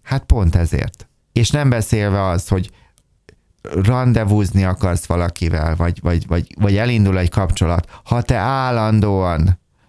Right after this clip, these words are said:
startra kész vagy, jelen vagy, állandóan, ö, tehát a reakciómód, az on gomb világít, akkor mi az, amit, ö,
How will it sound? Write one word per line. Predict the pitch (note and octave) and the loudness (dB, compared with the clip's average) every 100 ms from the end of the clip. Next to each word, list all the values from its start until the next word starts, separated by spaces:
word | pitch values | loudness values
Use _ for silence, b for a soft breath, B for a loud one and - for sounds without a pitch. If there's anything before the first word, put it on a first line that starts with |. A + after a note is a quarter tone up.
| _ _ _ | _ _ _
startra | - - B2+ A#2 - F#2+ | -6 -2 -2 -2 -4 -4
kész | - E2+ - | -2 -2 -2
vagy, | - C#2+ - - | -4 -6 -8 -6
jelen | G#2+ A#2 A2+ G2+ F#2+ | -2 0 0 0 2
vagy, | F2 D#2 - | 2 -2 -8
állandóan, | - A#2 A#2 A2 G2+ F#2+ F#2 F#2 - | -6 -4 -2 0 2 2 2 0 0
ö, | - F2+ D#2 - | -2 -2 -2 -4
tehát | - G2+ | -2 -2
a | G#2 | 0
reakciómód, | G#2+ A#2+ A2+ - A2+ G2+ G2+ G#2 G2+ - B1 B1 - | 0 -2 -4 -4 -2 2 2 2 0 -2 -6 -8 -4
az | G2+ - | -2 -2
on | C#3 C3 A2+ F2 - _ | -2 0 2 2 -2 _
gomb | A#2+ A#2+ G#2+ F#2+ - | 0 2 2 2 2
világít, | G#2 A2+ F#2+ F2 F2+ E2 - B B B _ | -2 -2 -2 -2 -2 -2 -4 B B B _
akkor | A#2 A2 - A#2+ B2 B2+ C3 - | -6 -6 -2 -2 0 -2 -4 0
mi | A#2+ B2+ | 0 2
az, | A#2+ A2+ | -2 -2
amit, | A2 A2+ A2 - | 0 0 0 -2
ö, | G2 G#2 G2+ | -2 0 0